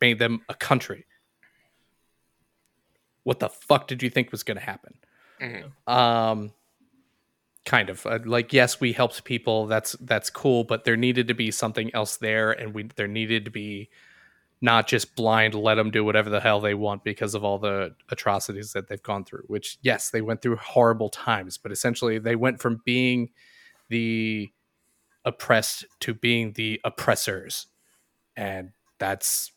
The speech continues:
Speaker 1: ridiculous. Um, to an extent, yes,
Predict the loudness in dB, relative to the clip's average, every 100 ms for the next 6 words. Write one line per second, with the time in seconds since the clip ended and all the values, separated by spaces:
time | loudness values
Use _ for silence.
0 | -8 -6 -4 -4 -8 -16 -16 -18 -20 _
1 | _ _ -20 -20 _ _ -2 2 2 0
2 | -6 _ _ -2 4 4 4 -2 -8 2
3 | 6 6 4